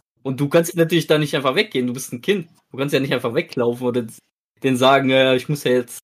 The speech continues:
äh, da runter" oder so. Die werden wahrscheinlich auch sagen, "Ja, dann kack da in den Wald" oder so. Keine Ahnung.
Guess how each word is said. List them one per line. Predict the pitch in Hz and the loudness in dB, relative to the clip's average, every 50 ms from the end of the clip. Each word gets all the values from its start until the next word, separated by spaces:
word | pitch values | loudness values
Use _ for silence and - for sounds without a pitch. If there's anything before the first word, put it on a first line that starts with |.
| _ - - | _ -12 -8
äh, | 117 113 113 113 113 117 113 113 | -6 -4 -2 -2 -2 -2 -2 -2
da | 120 123 123 | -2 -2 -2
runter" | 123 143 160 151 - 139 120 | 0 -2 -2 -2 0 0 0
oder | 120 117 | 0 0
so. | 117 117 120 120 120 _ _ _ _ _ _ 123 | 0 -2 -4 -4 -6 _ _ _ _ _ _ -6
Die | 120 117 | -2 0
werden | 131 135 135 135 | 0 2 2 2
wahrscheinlich | 139 139 - 147 135 131 147 | 2 2 2 0 0 0 2
auch | 180 208 151 | 0 2 2
sagen, | 123 117 120 | 0 0 0
"Ja, | 123 120 | 0 -2
dann | 127 131 123 | -2 -4 -4
kack | - - 147 - | -6 -8 -8 -4
da | - 135 131 | -2 -2 -2
in | 131 131 | -2 -2
den | 127 131 | -2 -2
Wald" | 156 196 208 - 131 | -2 -4 -4 -4 -6
oder | 120 123 117 | -6 -4 -6
so. | 117 120 | -6 -8
Keine | 117 - - 123 123 113 | -10 -8 -6 -6 -6 -6
Ahnung. | - 165 147 123 120 120 - | -6 -8 -8 -8 -8 -10 -12